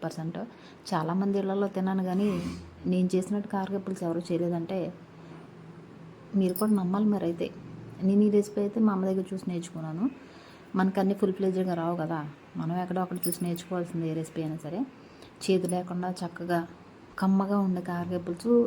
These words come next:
రెండు మూడు రోజులు ఉండే కాకరకాయ పులుసు ఎట్లా చేసుకోవాలి ఏంటి అని ఒకసారి చూద్దాం. ఫస్ట్ అయితే దానికి కావాల్సిన కాకరకాయలు తీసుకుని, రెండు కాకరకాయలు తీసుకుని నేనైతే, అలాగే ఒక పెద్ద ఆనియన్ కట్ చేసుకుని, ఒక ఫైవ్ సిక్స్ పచ్చిమిర్చి కూడా కట్ చేసుకుని పక్కన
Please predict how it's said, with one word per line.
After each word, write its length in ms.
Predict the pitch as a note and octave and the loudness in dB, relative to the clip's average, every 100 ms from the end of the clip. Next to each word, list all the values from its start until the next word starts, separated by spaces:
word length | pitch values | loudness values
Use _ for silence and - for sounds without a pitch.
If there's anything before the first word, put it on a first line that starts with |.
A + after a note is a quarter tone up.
| G3 | 4
రెండు 160 | F#3 F#3 | 4 4
మూడు 140 | F3+ F3+ | 2 0
రోజులు 220 | F3+ F3+ | -2 -2
ఉండే 120 | F3 F3 | -2 -2
కాకరకాయ 340 | E3+ E3+ F3 E3+ | -6 -6 -6 -6
పులుసు 180 | E3+ F#3+ | -6 -6
ఎట్లా 180 | E3+ E3+ | -4 -2
చేసుకోవాలి 360 | F3 F3 E3+ E3+ | -2 -2 -2 -2
ఏంటి 140 | E3 E3+ | -2 -4
అని 100 | E3+ | -4
ఒకసారి 240 | E3+ D#3+ D#3 | -6 -8 -8
చూద్దాం. 320 | F3 D3+ F3 D#3+ | -10 -10 -10 -10
ఫస్ట్ 200 | E3 F3 | -8 -8
అయితే 160 | F3 A3+ C4+ - - - - | -4 -4 -6 -12 -18 -12 -4
దానికి 200 | F#3+ F#3+ F#3+ | -2 0 0
కావాల్సిన 260 | F3+ F#3 F#3+ | 0 0 0
కాకరకాయలు 420 | F3+ F3 F3+ F3+ F3 | -2 -2 -2 -2 -2
తీసుకుని, 280 | F3 - F3 | -4 -4 -2
రెండు 160 | F3 E3+ | 0 0
కాకరకాయలు 380 | E3+ E3+ F3+ F3+ | 0 -2 -4 -2
తీసుకుని 360 | F3 F3 E3+ E3+ | -4 -4 -4 -4
నేనైతే, 380 | E3 D#3+ E3 A3 C4 - - - | -2 -4 -4 -2 -2 -4 -18 -12
అలాగే 200 | - G3+ G3+ | -6 -2 0
ఒక 60 | F#3+ | 0
పెద్ద 120 | F3+ F3+ F3 | -2 0 0
ఆనియన్ 240 | F3 F#3 | 0 0
కట్ 140 | F3+ F3 | -2 -2
చేసుకుని, 300 | E3+ E3+ F#3+ A3+ | -2 -2 -2 0
ఒక 80 | A3 | 0
ఫైవ్ 120 | D#3+ E3+ | -2 -4
సిక్స్ 180 | F3 - G#3+ | -6 -6 -4
పచ్చిమిర్చి 360 | A3 G#3+ F3 F3 | -4 -2 -4 -2
కూడా 140 | F#3 F#3 | -6 -4
కట్ 140 | F3 E3+ | -4 -4
చేసుకుని 320 | E3+ F3 F#3+ | -6 -4 -4
పక్కన 180 | F#3+ E3 | -4 -2